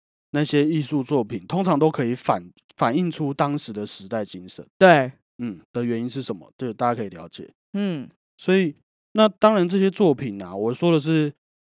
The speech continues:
Speaker 1: 很早期的那些我们称为古典音乐或是一些画作的作品，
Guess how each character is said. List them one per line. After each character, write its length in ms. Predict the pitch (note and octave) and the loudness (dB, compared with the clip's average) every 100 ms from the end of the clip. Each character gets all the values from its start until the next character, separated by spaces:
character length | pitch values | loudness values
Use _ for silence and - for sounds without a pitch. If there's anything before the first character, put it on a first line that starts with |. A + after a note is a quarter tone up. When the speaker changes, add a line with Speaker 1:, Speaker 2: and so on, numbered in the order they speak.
| _ - | _ -2
Speaker 1:
很 140 | D3 | -2
早 240 | - D3+ | 4 2
期 200 | A2+ - | 2 -2
的 80 | A#2+ | -2
那 180 | B2 C3+ | -2 -2
些 160 | C3 C3+ | 0 0
我 80 | |
们 160 | A#2 G#2+ | 0 -4
称 220 | - D3+ | 0 2
为 100 | C#3 | 2
古 220 | A2+ A2+ | 0 -2
典 120 | C3 A2 | 0 0
音 160 | A2+ A#2+ | 0 -2
乐 200 | B2 A2 | 0 0
或 200 | C3 B2+ | -2 -2
是 280 | C3 A#2 - _ _ _ | -2 -4 -6 _ _ _
一 60 | C#3 | 0
些 180 | C#3 | 0
画 320 | C3+ F3+ D3 A2 | 2 6 6 4
作 180 | C#3+ | 0
的 100 | A2+ | -2
作 220 | G#2 C3 G2+ | -2 -2 -2
品， 300 | A2 - | -6 -16